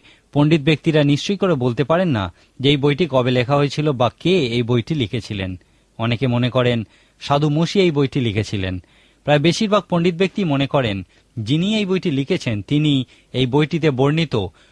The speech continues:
সমস্যাগ্রস্ত ব্যক্তির মতো একই যন্ত্রণাময় অভিজ্ঞতা লাভ করেছিলেন। ইয়োবের পুস্তকে আমরা দেখি যে ইয়োব তার যন্ত্রণাময় অভিজ্ঞতা লাভ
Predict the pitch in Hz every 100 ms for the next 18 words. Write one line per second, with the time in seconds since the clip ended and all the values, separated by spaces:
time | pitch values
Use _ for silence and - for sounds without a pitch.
0 | _ - 147 180 - 202 165 175 - 165
1 | 131 135 175 160 156 - 117 147 _ _
2 | 117 131 190 143 147 147 170 170 165 160
3 | 135 151 180 143 117 110 - 117 101 107
4 | 98 92 - _ _ _ 127 135 131 123
5 | 135 - 123 127 127 120 123 - 110 -
6 | _ _ 120 143 147 151 139 - _ _
7 | 147 139 151 147 190 196 196 185 156 160
8 | 165 170 143